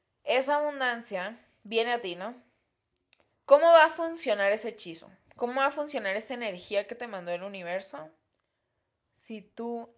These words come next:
la tomas. Si tú tomas la decisión de decir, "Ok, voy a tomar estas ideas, voy a tomar acción y voy a tomar este camino que me mandó el universo".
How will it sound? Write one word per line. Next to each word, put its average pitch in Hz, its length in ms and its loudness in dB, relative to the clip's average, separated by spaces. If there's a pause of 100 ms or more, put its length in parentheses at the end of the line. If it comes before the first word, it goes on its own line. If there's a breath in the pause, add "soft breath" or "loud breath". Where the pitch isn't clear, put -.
la 180 220 -8
tomas. - 840 -10 (460)
Si 240 180 -10
tú 294 440 4 (180)
tomas 262 720 6
la 202 200 0
decisión 190 640 -6
de 214 80 -4
decir, 180 260 -4
"Ok, 180 180 -8 (840 soft breath)
voy 185 240 0
a 175 120 0
tomar 196 500 4
estas 302 360 2
ideas, 208 800 4 (160)
voy 185 160 0
a 180 140 0
tomar 185 420 -2
acción 220 920 -4 (380 soft breath)
y 269 120 -6
voy 285 180 8
a 330 120 10
tomar 302 400 2
este 339 220 -6
camino 311 580 0
que 392 120 -2
me 294 100 0
mandó 226 280 4
el 320 140 6
universo". 277 720 4